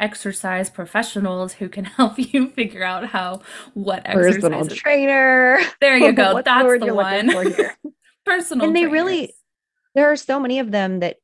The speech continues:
Speaker 2: really do have specializations, just like with anything, you know, chiropractic care, specialization in pregnancy. Uh, personal trainers, I almost forgot the word now. Thanks, Sam.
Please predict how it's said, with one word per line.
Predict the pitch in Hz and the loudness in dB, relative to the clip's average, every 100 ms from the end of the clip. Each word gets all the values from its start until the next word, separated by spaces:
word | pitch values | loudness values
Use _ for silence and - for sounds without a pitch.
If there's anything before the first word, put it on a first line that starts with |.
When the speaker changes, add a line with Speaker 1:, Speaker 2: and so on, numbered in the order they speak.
| _ | _
Speaker 2:
really | 165 214 220 | -4 -2 0
do | 165 180 185 180 160 160 - | -2 -2 -2 -2 -4 -10 -6
have | 175 147 | -6 -4
specializations, | - 156 156 156 147 139 135 143 | -4 -2 -2 -2 -2 -4 -6 -4
just | 233 262 | -4 0
like | 233 180 | -2 0
with | 170 | -2
anything, | 143 131 - - - - | -4 -6 -10 -14 -16 -14
you | 139 | -10
know, | 131 127 | -10 -8
chiropractic | 165 156 156 151 - 143 | -2 -2 -2 -8 -8 -8
care, | 147 139 131 | -6 -4 -6
specialization | - 135 - 139 131 131 123 127 127 | -10 -16 -8 -8 -6 -8 -8 -8 -8
in | - 120 123 | -10 -14 -14
pregnancy. | 135 - - - 151 151 _ - - _ _ - | -20 -20 -20 -14 -14 -16 _ -20 -20 _ _ -2
Uh, | 165 147 143 _ _ _ _ _ _ _ _ - | 0 0 -2 _ _ _ _ _ _ _ _ -4
personal | 196 185 180 | -2 -2 -2
trainers, | 254 233 165 170 | -2 0 0 -2
I | 165 | -4
almost | 165 135 - | -4 -8 -10
forgot | 131 127 | -8 -6
the | 131 | -2
word | 135 | -2
now. | 143 | -2
Thanks, | 143 143 - | -4 -6 -6
Sam. | 143 | -8